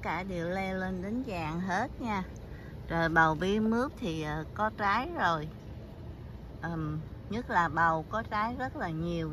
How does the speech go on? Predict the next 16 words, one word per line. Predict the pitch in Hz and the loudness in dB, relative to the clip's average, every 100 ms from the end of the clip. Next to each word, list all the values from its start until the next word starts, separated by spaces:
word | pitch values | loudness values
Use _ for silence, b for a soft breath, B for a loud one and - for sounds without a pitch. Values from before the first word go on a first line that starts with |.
| 165 | -4
nha | 185 - | -8 -6
các | 214 | -8
bạn. | 214 147 165 B B B B - | -4 -4 -4 B B B B -4
Mai | 180 196 | 0 0
mốt, | 190 196 226 - | 0 0 0 0
à, | 226 185 175 - B B B - | 2 4 2 -2 B B B 0
bầu | 165 170 165 | 8 8 8
lớn | 170 185 247 330 | 4 2 0 -2
mình | 202 156 | -2 -4
sẽ, | - 170 | -2 -4
à, | - 208 208 185 170 | -2 2 4 4 2
review | 180 175 190 202 190 | 2 2 2 2 2
cho | 185 190 185 | 0 -2 -2
các | 214 - | -4 2
bạn | 160 165 | 2 2
xem, | 196 214 208 196 | 0 0 0 0